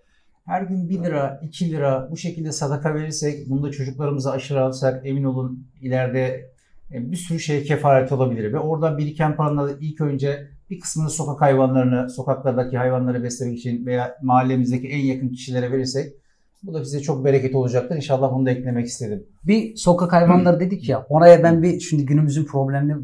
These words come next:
Speaker 2: problemi var. Ona da bir hemen değinmek
Speaker 1: Hı.
Speaker 2: istiyorum. Biz bunu Allah rızası için yapalım ama şu var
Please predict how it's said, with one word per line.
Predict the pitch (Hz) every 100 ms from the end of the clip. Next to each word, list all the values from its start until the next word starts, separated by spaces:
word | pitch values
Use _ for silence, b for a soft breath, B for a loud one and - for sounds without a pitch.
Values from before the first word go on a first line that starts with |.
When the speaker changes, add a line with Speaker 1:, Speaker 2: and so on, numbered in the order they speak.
| 123
Speaker 2:
problemi | - 135 139 180
var. | 226
Ona | 131 143
da | 147
bir | 139
hemen | 147 147
değinmek | 139 143 185
Speaker 1:
Hı. | 185
Speaker 2:
istiyorum. | - 165 220 - - _ _ _ _ _ -
Biz | 143 147
bunu | 160 156
Allah | 156 170
rızası | 143 151 147
için | -
yapalım | 170 175 196 220 -
ama | 151 175
şu | - 196
var | 180 -